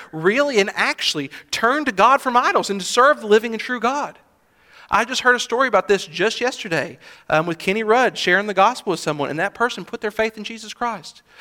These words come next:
I just want to point out that, you know, evangelism, you might get rejected, you might get stunned, you might get stumped, you might get hated, you might get persecuted,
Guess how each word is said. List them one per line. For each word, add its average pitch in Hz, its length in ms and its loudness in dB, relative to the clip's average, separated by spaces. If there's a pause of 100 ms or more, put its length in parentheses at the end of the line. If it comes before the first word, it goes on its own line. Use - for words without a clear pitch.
(140)
I - 60 2
just 262 140 -2
want 226 160 0
to - 40 -20
point 233 160 0
out 254 220 0
that, 175 240 2 (220)
you 190 100 -2
know, 175 200 2
evangelism, 175 840 0 (400)
you 147 220 -4
might 185 220 2
get 202 140 -2
rejected, 180 680 -2 (200)
you 147 120 -6
might 180 260 2
get 190 200 -4
stunned, 180 500 0
you 147 40 -4
might 175 240 0
get 180 180 -2
stumped, - 580 -2 (260)
you 160 120 -6
might 180 260 0
get 190 120 -2
hated, 190 400 0
you 151 120 -8
might 180 180 0
get 185 180 0
persecuted, 208 680 -6